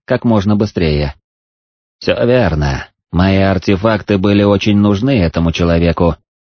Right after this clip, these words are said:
и он согласился на одну услугу взамен. Правда, не могу не отметить твое влияние на людей. В процессе он связался со мной и потребовал слова, что я никак тебе не наврежу. А Егор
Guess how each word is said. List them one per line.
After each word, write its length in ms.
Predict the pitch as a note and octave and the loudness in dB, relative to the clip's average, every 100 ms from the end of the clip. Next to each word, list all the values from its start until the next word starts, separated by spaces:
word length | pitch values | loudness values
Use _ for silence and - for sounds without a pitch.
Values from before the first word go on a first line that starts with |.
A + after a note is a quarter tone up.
| _ - | _ -4
и 80 | G2 | 0
он 260 | B2+ C#3+ | 2 2
согласился 720 | - C3 C#3 C3 C#3+ C#3 C#3 | 0 0 2 2 2 0 2
на 240 | C3+ C3+ C3 | 2 2 2
одну 260 | B2+ C3+ | 2 2
услугу 420 | C3 B2+ D3+ A#2+ F2 | 0 0 -2 0 0
взамен. 540 | E2 E2+ E2 D2+ C2 _ _ _ | 0 0 0 -2 -6 _ _ _
Правда, 440 | - G2 C3 C#3 D3+ | -4 0 0 2 2
не 140 | D3+ | 2
могу 320 | C#3+ C3+ C3 | 2 2 2
не 140 | D3 C#3+ | 2 2
отметить 540 | C3+ B2+ B2 B2 C3+ | 2 2 0 0 -2
твое 360 | - B2 A#2+ B2 | 0 2 2 2
влияние 680 | B2 C3 A#2+ A2+ A2+ A2+ | 2 4 4 2 2 2
на 120 | A2+ A2+ | 2 2
людей. 580 | A#2+ G2+ E2 D2 C#2+ _ _ _ _ | 0 0 -2 -2 -6 _ _ _ _
В 100 | - | -4
процессе 640 | F2+ F#2 G2+ G2+ G#2+ B2+ | -2 -2 0 0 0 0
он 140 | A#2+ A#2 | 2 0
связался 560 | A#2+ A#2 A#2+ A#2 A#2 | 0 0 2 0 -2
со 160 | G#2 B2 | -2 -2
мной 420 | C3 G#2 C#2 - _ | 0 0 -2 -8 _
и 100 | - | -6
потребовал 640 | D#2+ F2+ F#2+ G2 F#2+ F#2+ F#2 | -2 -2 0 0 2 2 0
слова, 500 | G#2+ B2 G2+ D2 - - | 0 2 2 0 -6 -16
что 220 | - G#2 | -4 0
я 200 | G#2 G2+ | 2 4
никак 420 | G#2 G#2 B2 A2+ | 2 2 -2 -2
тебе 280 | - G2+ G#2 | -2 0 2
не 140 | G2+ | 2
наврежу. 580 | G#2 G2+ G#2 G#2 F#2 C#2 - _ _ _ _ _ _ - | 2 2 2 2 0 -2 -8 _ _ _ _ _ _ -4
А 140 | F2+ | 0
Егор 460 | F2 E2+ A2 D3+ | 0 0 0 0